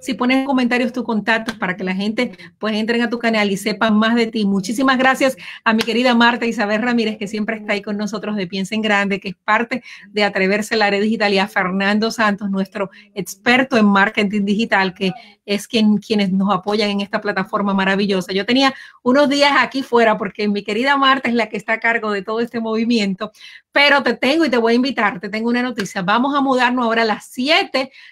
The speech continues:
nos vamos a Instagram, a Instagram, porque Atreverse al Área Digital va a estar discutiendo un segundo tema a petición popular. Vamos a estar bajo mi cuenta, Della Martínez L, bajo la cuenta de Atreverse Digital.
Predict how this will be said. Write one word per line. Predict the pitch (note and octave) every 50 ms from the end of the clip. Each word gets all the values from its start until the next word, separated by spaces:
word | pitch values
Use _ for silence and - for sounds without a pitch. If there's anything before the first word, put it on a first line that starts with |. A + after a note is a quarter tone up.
| _ -
nos | G#3+ A3+ G3+
vamos | G#3+ A3 A#3+ C#4 C4 A#3 C4+
a | B3+ C4 C4
Instagram, | C#4 C#4+ D4 C4+ C4+ - _ - C4+ B3 A#3+ G3+ G#3+ A#3 A#3 A3+ A3 G3 F3+ F3 E3+ F3 - _ _ _ _
a | - C4+ C#4 D4 - -
Instagram, | D#4 D#4+ E4 D#4+ D#4+ D4 C4+ B3 A#3+ A3+ A3 G#3+
porque | F3+ A3 G3 F3 A#3
Atreverse | G#3+ G3+ G#3 G#3 A3 B3 C#4+ - D#4+
al | C#4+ C#4
Área | C4+ C4 C4+
Digital | C4+ B3 B3+ A#3 C4 B3+ C4
va | B3
a | A#3+
estar | A#3+ - C4 B3 A#3
discutiendo | A#3 A#3 - A#3 G#3 G#3+ C4+ C#4 C#4+ C4+ C#4+ - -
un | - - F4+ G4 G4 F#4+
segundo | - - D#4 D#4 D#4 D#4+ D4+ D4+ B3
tema | C#4 C#4+ C#4 C4+ C4+
a | A3+
petición | C4 B3+ - B3+ A#3 A#3 C#4 C#4 C4+ C4+
popular. | B3 C#4+ C4 B3+ C#4 C4 A#3+ G#3+ G#3 G3+ F#3+ - - - - _ _ _ -
Vamos | A#3 A#3+ B3+ C#4 D#4 D#4+
a | D4+
estar | D4+ - D#4+ C#4 C4+
bajo | A#3+ B3 A#3 A#3+ A#3
mi | A#3 A#3 A3+
cuenta, | A3 B3+ C4+ C4+ B3+ B3 A3+ - B3+ C4 - - - - _ _ _ -
Della | G3+ F#3+ A#3+ B3+ C#4+ A#3+ D4 C4+
Martínez | C4 B3+ A#3+ A#3 A#3 A#3 C4+ B3 B3 C4+ C4+ - -
L, | - A#3 A3 G#3 G3+ G3
bajo | G3+ G3 G3+
la | G3+ G3 F#3
cuenta | - A3 A3+ A#3 B3
de | A#3 G#3+
Atreverse | G#3 G3+ - G3+ G3 G3 G3+ A3 B3 C4 - - C#4 B3+
Digital. | A#3+ A#3 B3 A#3 C4 C4 A#3+ - A3+ G3+ G3+ G#3